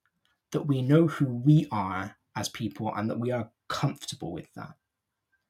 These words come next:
Because as much as self-esteem is that gap between your perception of self and your idealized self, it's that perception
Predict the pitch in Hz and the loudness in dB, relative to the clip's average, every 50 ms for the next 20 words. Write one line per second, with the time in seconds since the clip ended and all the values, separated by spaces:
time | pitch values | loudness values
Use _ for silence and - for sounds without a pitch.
0 | _ _ _ _ _ _ _ _ - - - - - 165 156 156 175 170 165 - | _ _ _ _ _ _ _ _ -20 -20 -10 2 8 8 8 8 8 6 4 4
1 | - 165 147 156 156 175 - - - 226 - - - 185 156 147 160 147 - - | 4 4 8 8 8 8 8 4 -2 -2 0 0 0 0 0 0 0 0 2 2
2 | 151 135 135 147 - 147 143 139 - - 143 147 151 143 - 139 139 - - - | 2 2 2 0 2 2 2 2 4 0 -2 -2 -2 -2 -2 -2 -2 -2 -8 -14
3 | - - 147 143 - - - 131 127 120 117 117 117 110 113 - - _ - - | -6 -2 -2 -2 -2 -2 -2 -2 -2 0 0 0 0 -2 -4 -6 -20 _ -12 -8
4 | 120 123 120 117 117 113 113 110 107 113 113 - _ _ - - 147 - - 185 | -4 -2 0 0 2 2 2 4 2 0 0 -2 _ _ -2 2 4 4 4 4
5 | 180 - - - 156 135 131 - - - 139 120 117 113 113 - - - 117 110 | 2 0 0 0 0 0 2 2 2 2 2 0 -2 -2 -4 -4 -4 -4 -4 0
6 | 117 113 - - 113 117 113 110 110 110 107 110 127 170 202 196 147 - - - | 0 0 0 0 0 0 0 0 0 2 2 4 2 2 2 4 2 0 2 2
7 | - - 104 - - - _ - - - - - - _ _ _ _ _ _ _ | 2 2 2 -2 -6 -8 _ -20 -18 -18 -18 -18 -20 _ _ _ _ _ _ _
8 | _ _ _ _ _ _ _ _ _ _ _ _ _ _ _ _ _ _ _ _ | _ _ _ _ _ _ _ _ _ _ _ _ _ _ _ _ _ _ _ _
9 | _ _ _ _ _ _ _ _ _ _ _ _ _ _ _ _ - - - _ | _ _ _ _ _ _ _ _ _ _ _ _ _ _ _ _ -20 -20 -20 _
10 | _ - 147 143 - - - 151 - - - - 147 - - - - - 202 214 | _ 2 2 4 4 4 2 2 2 2 2 0 2 4 6 6 6 6 6 4
11 | - - - - - - 104 87 85 90 104 - | 0 -2 -4 -2 -2 -2 -2 -4 -4 -6 -10 -12